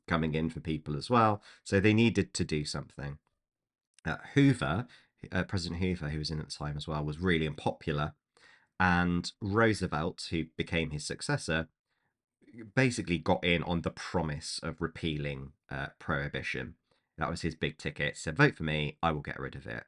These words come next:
Um, and that was nineteen thirty-three. He immediately released the Beer Act to allow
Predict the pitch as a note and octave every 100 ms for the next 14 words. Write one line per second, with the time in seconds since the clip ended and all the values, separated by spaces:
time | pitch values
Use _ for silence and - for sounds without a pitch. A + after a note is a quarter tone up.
0 | _ _ _ _ _ - D#2 D#2 D2+ D#2
1 | D#2+ F2 E2+ D#2 D2 D2 - D2 C#2 C#2
2 | D2 C2+ C#2 - C2 - _ _ _ _
3 | _ _ G2+ F#2+ F#2 _ A2 G#2 A2 B2
4 | A#2 G#2+ F#2 F2 E2 D#2+ D#2 - _ _
5 | - F#2 F2 E2 - - - E2+ F#2+ F2
6 | E2 A1+ D2+ - - - - - E2+ D#2+
7 | D#2 D#2 D#2 D2+